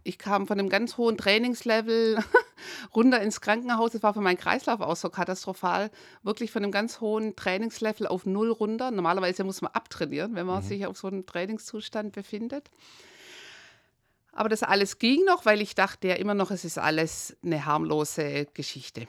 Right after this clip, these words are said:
Speaker 1: Hab mir noch überhaupt wirklich keine Gedanken gemacht. Ein paar Tage später nach der O P kam der Arzt an mein Krankenbett und hat Fakten geredet.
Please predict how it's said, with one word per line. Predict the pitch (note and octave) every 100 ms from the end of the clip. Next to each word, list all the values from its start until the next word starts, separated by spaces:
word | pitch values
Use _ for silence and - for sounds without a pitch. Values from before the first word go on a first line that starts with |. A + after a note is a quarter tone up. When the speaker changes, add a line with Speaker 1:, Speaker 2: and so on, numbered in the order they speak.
| -
Speaker 1:
Hab | C#3+
mir | F3+
noch | F3+
überhaupt | F3+ E3 E3 -
wirklich | G3+ G3+ G#3+
keine | F3+ E3+ F3+
Gedanken | E3+ D#3 F#3 A#3+ C#4
gemacht. | C#4 E4 A#4+ - - _ - - -
Ein |
paar | G3+
Tage | G#3 G#3 G3 G3+
später | - F3+ G3
nach | A3+ G#3
der | - -
O |
P | G3 A3
kam | G#3 F#3+ F#3
der | F3
Arzt | - E3+ G#3+ - - - -
an | F#3+
mein | F3+ E3+
Krankenbett | E3 F#3 G3 A3 G#3 G3+ - - _ _ _ - - - _ _ _
und | F#3+ G3 -
hat | G#3
Fakten | - E3+ _ A3
geredet. | G#3+ G#3 G#3+ A#3+ A#3+